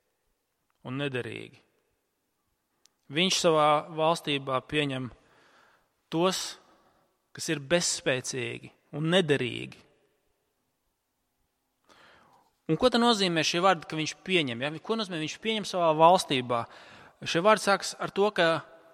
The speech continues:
viņš saka: "Kam lai es vēl izrādu laipnību no Saula nama?" Un te jau mēs redzam, ka Dāvids ir atšķirīgs ķēniņš.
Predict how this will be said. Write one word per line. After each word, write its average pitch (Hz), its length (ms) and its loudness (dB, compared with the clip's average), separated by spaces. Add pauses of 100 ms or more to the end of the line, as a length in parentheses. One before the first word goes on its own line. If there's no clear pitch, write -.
viņš - 140 -8
saka: 175 200 -8 (840)
"Kam 254 240 0
lai 240 160 6
es 180 160 0
vēl 214 220 4
izrādu 147 420 4
laipnību 143 720 0
no 135 160 -4
Saula 127 560 0
nama?" 120 320 -4 (1700)
Un 156 80 -2
te 214 160 6
jau 226 320 8
mēs 170 320 2
redzam, 165 320 2
ka 151 80 -6
Dāvids 147 400 0
ir 151 80 -2
atšķirīgs 139 560 -4
ķēniņš. 120 420 -10